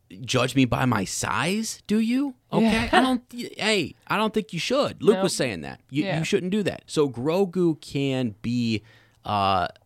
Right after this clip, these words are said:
Speaker 1: he is already a big deal.
Speaker 2: Yeah.
Speaker 1: And right now, he's sort of witnessing all of this, and he's growing up during this
Speaker 2: Right.
Speaker 1: time with the Mandalorian,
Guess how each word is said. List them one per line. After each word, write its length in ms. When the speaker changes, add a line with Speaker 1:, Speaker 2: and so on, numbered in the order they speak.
Speaker 1:
he 320
is 320
already 500
a 60
big 260
deal. 300
Speaker 2:
Yeah. 260
Speaker 1:
And 460
right 440
now, 460
he's 200
sort 120
of 140
witnessing 560
all 160
of 80
this, 200
and 80
he's 160
growing 400
up 160
during 220
this 180
Speaker 2:
Right. 100
Speaker 1:
time 220
with 160
the 80
Mandalorian, 840